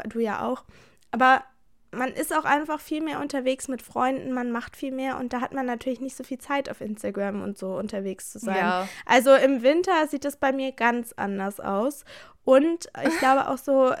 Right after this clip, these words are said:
Speaker 1: vor allem in dieser Corona-Lockdown-Zeit war das auch ganz heftig, weil, ja klar,
Speaker 2: Oh,
Speaker 1: da
Speaker 2: ja.
Speaker 1: kam halt auch viel Langeweile auf und auch nebenbei, so bei der Online-Uni, da ist man natürlich nicht so dabei wie in der Präsenzuni.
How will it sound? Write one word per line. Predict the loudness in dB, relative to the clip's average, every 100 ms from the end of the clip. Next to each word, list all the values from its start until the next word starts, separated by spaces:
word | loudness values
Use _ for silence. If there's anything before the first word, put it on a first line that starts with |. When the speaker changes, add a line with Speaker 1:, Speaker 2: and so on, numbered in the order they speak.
| -8
Speaker 1:
vor | -4 0
allem | 2 0
in | -4
dieser | -4 -4
Corona-Lockdown-Zeit | -6 -2 0 2 2 -2 -2 -2 -2 -4 -6 -2 -2 -4 -10 _ _
war | -4 -2 -2
das | -4 -4
auch | -6 -4
ganz | -6 -6 -6
heftig, | -8 -8 -10 -6 0
weil, | 0 0 -6 _ _ -6
ja | -4
klar, | -4 -6 -4
Speaker 2:
Oh, |
Speaker 1:
da | -4
Speaker 2:
ja. | -6
Speaker 1:
kam | -4 -4
halt | -4
auch | -8 -10
viel | -16 -8 -2 4 4 2 -6 -18 -20 _
Langeweile | 2 2 2 2 2 2
auf | 2 2 -2
und | -6 -8 -8 -6
auch | -6 -6 -14 -20 -20 -12
nebenbei, | -4 -2 0 2 4 6 4
so | 2 -2
bei | -2
der | -2
Online-Uni, | -2 -2 -2 -4 -6 -6 -4 -4 -6 -12 -20 -6
da | -2
ist | 0
man | 0
natürlich | 0 -2 -4 -4
nicht | -6
so | -2 2 2
dabei | 2 0 2 2 2 0
wie | -2 -2 -2
in | -4 -8 -8 -8
der |
Präsenzuni. | -8 -6 -4 -4 -6 -8 -6 -6